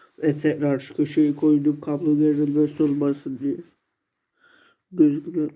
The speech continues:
on. Ha, şu, şu artık burada göstermemiz daha iyi.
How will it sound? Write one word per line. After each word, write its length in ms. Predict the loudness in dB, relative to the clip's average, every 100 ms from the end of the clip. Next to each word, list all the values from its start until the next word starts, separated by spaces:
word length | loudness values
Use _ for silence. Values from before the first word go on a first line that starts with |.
| 0
on. 400 | 2 2 0 -6 _ _ _ _ _ _ _ _ _ _ _ _ _ _ _ _ -6
Ha, 200 | -4 -4
şu, 360 | -10 -16 -16
şu 460 | -16 -10 -4 -4 -2
artık 520 | -4 -6 -8 -12 -8
burada 340 | -4 -4 -4 -6
göstermemiz 1500 | -4 -4 -4 -14 -20 -20 -20 -20 -16 -10 -8 -6 -8 -10 -10
daha 280 | -8 -8 -10
iyi. 240 | -10 -10